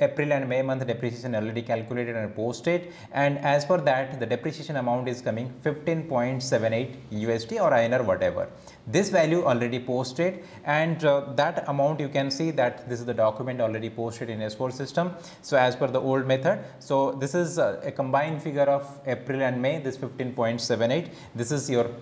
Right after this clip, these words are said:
fourth period data, means April month data, and this is your May month data, which is already posted. You can see the circle portion, it is ten point one nine, uh,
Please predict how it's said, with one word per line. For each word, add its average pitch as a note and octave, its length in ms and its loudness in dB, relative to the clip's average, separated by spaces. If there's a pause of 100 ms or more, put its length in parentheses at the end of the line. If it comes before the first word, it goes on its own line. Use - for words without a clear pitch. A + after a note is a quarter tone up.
fourth E3 420 0 (200)
period D#3 300 4
data, D#3+ 380 2
means C3 340 -4
April C#3 320 2
month D3 260 0
data, D#3+ 300 2 (320)
and C#3+ 260 2
this C#3 120 -8
is C3 120 -4
your C#3 140 0
May A#2+ 240 2
month A#2 300 2
data, G2+ 260 0
which D3+ 220 -2
is D3 80 0
already A#2+ 280 4
posted. G#2+ 560 -2
You B2 60 -2
can C3 160 2
see C#3 140 -2
the C#3 120 -2
circle C3 300 2
portion, C3+ 320 -4 (260)
it C3+ 160 0
is C#3+ 140 2
ten C3 220 2
point C3+ 400 2
one C3 160 4
nine, C#3 260 2 (640)
uh, B2+ 120 4